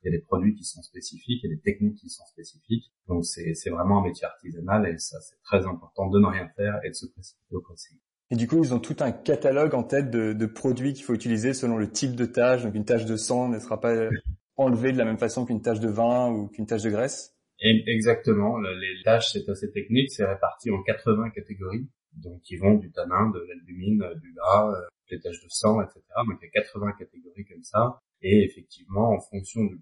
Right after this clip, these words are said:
Speaker 1: produit, de l'ancienneté de la tâche, de, du volume de la tâche et surtout de la matière et de la couleur du textile qu'il y a dessous,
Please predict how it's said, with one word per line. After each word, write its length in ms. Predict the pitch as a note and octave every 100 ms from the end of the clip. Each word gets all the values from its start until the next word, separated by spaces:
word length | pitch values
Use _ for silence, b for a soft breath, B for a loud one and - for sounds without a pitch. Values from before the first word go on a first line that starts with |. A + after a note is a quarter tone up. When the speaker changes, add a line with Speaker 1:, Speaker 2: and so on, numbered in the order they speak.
| -
Speaker 1:
produit, 420 | G2+ F#2+ A#2 B2
de 80 | G#2
l'ancienneté 600 | - G2 - G2+ G2 G#2
de 100 | G2+
la 100 | G2+
tâche, 540 | - A2+ B2 B2 - -
de, 600 | F2 E2+ E2+ E2 E2 _ _
du 100 | F2+
volume 320 | E2+ G2+ A#2+
de 100 | A2+
la 120 | G2+ F#2+
tâche 360 | G#2+ G#2+ - -
et 40 |
surtout 240 | - -
de 60 | A#2+
la 100 | F2
matière 460 | G2 G2+ - A2 G2
et 60 |
de 60 | E2+
la 80 | E2+
couleur 360 | - G#2 G2+
du 60 | F2 _
textile 360 | D#3 - G2
qu'il 120 | -
y 20 | E2+
a 40 |
dessous, 360 | E2 - B2+